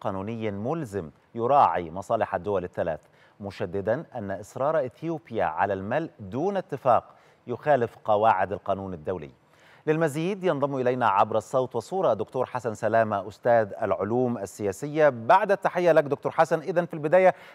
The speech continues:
كيف تابعت اجتماع وزراء الخارجية العرب اليوم في الدوحة؟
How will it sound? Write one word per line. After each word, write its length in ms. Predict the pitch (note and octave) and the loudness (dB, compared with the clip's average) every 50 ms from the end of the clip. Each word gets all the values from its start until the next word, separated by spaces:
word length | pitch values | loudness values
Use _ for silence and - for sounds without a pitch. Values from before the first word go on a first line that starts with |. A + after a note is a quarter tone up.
| _ - | _ 0
كيف 260 | - A#3 B3+ A#3 - | 2 2 2 2 0
تابعت 500 | G3+ - - C#3 C3+ C3 A2+ A2+ - - | 2 4 4 6 8 6 6 6 4 0
اجتماع 400 | C3+ A#2+ - - C3 C3+ C3 A2+ | -2 -6 -6 -4 0 0 2 2
وزراء 420 | A2+ B2 A#2 G#2+ A#2+ B2 C3+ A#2+ A#2+ | 2 0 0 2 4 4 4 4 2
الخارجية 500 | A#2 - C3 B2 A#2+ A2+ C3+ C#3 C3 A#2 | 0 -2 0 0 0 0 2 4 4 4
العرب 360 | A2 F#2+ A#2 B2+ B2+ A#2 A2+ | 6 8 8 8 8 6 4
اليوم 300 | G#2+ A2 A#2+ B2 A#2+ A2+ | 2 2 4 4 4 2
في 80 | - | -2
الدوحة؟ 520 | A2+ G2 G2+ G#2 G2 F2+ - - F2 D#2 | -4 0 2 2 2 2 0 -4 -4 -4